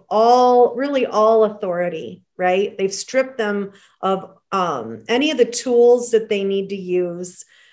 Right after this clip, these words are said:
to, um, guide and, um, teach these children,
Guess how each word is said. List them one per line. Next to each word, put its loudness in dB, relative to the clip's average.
to, 0
um, -10
guide 0
and, -8
um, -10
teach -8
these -4
children, -4